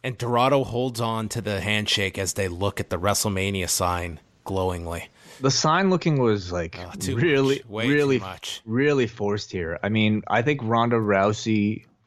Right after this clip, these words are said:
Speaker 2: uh, might be the bar at which, uh, we consider, um, that was, that was really forced. Uh, but Lince Dorado isn't that far behind. This was,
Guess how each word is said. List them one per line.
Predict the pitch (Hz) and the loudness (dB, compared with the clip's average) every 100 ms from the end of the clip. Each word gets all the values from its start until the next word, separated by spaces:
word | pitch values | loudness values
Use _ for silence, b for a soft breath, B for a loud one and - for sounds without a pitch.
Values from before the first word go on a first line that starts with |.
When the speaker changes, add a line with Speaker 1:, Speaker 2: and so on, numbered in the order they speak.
| _ _ 98 | _ _ 0
Speaker 2:
uh, | 98 95 92 92 | 2 4 4 0
might | - 104 104 107 104 | -4 0 2 2 2
be | 110 101 95 90 - _ _ b b b b - | 2 4 2 -2 -6 _ _ b b b b -4
the | 104 | -2
bar | 95 101 95 101 127 127 - | 2 2 4 4 2 -2 -4
at | 95 85 | -4 2
which, | 101 104 107 | 2 2 2
uh, | 92 90 87 | 4 4 2
we | - 95 92 | 0 0 0
consider, | 95 85 98 95 92 - - _ _ - | 0 2 2 4 2 -2 -12 _ _ 0
um, | 90 85 80 80 117 - - - B B B B B B B - - | 2 2 0 -2 -6 -10 -10 -8 B B B B B B B -10 0
that | 156 139 | 2 4
was, | 117 - 120 82 - | 0 -2 -8 -8 -6
that | 127 135 | 0 2
was | 120 107 | 2 0
really | 98 90 | -2 -4
forced. | - 80 - - - - | -8 -10 -10 -18 -12 -4
Uh, | 95 92 | -2 0
but | 110 | -2
Lince | 120 127 123 | 0 2 2
Dorado | 107 104 101 98 | 2 2 4 2
isn't | 92 92 | 2 0
that | 90 - | -2 0
far | 87 | 0
behind. | 80 80 78 76 80 | 0 -2 -2 -2 -2
This | 101 - | -2 0
was, | 90 90 | 0 -2